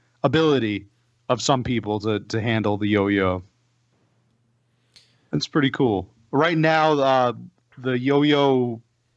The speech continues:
top world records, uh, according to the Guinness Book of World Records, um,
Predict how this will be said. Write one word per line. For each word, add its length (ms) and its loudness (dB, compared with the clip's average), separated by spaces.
top 420 -2
world 360 0
records, 800 -4
uh, 300 -2
according 600 -2
to 840 -2
the 100 -6
Guinness 420 0
Book 300 -2
of 120 -2
World 260 0
Records, 680 -2
um, 640 0